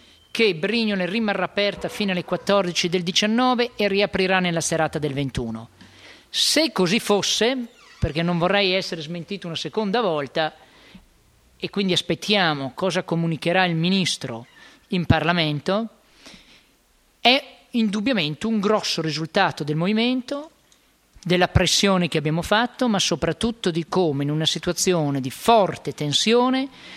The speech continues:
e di tentativo di spaccare il movimento siamo riusciti a mantenere l'unità del movimento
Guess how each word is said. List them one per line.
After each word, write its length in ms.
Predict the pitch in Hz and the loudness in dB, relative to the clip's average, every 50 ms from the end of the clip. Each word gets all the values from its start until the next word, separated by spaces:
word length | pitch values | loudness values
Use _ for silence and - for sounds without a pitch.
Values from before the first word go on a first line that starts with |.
| - - - - - - | -18 -18 -20 -20 -14 -4
e 160 | - 180 170 | 0 0 2
di 140 | 156 180 180 | 2 0 0
tentativo 560 | - 190 185 156 - 175 - 220 226 196 180 | 0 0 0 2 0 0 2 2 2 2 2
di 80 | 160 160 | 0 -2
spaccare 420 | - - 175 - - 202 214 208 | -2 -2 -2 0 2 2 4 4
il 60 | 202 | 4
movimento 500 | 196 214 220 226 240 262 269 269 233 247 | 4 4 2 4 2 2 2 0 0 2
siamo 320 | 220 - - 233 233 226 220 | 2 2 2 2 2 2 2
riusciti 460 | 220 214 - - 170 151 - - 156 | 2 0 0 0 0 -2 -2 -2 -2
a 40 | 160 | 0
mantenere 520 | 170 190 190 - 208 214 196 170 151 139 | 0 0 2 2 2 2 2 2 0 -2
l'unità 500 | 123 135 180 233 277 269 240 - 220 185 | -2 0 2 2 4 2 2 2 2 2
del 160 | 151 160 151 | 2 2 0
movimento 720 | 139 147 139 139 170 202 220 233 240 - - 254 262 262 | 0 0 -2 0 0 0 2 0 0 0 -2 -2 -2 -2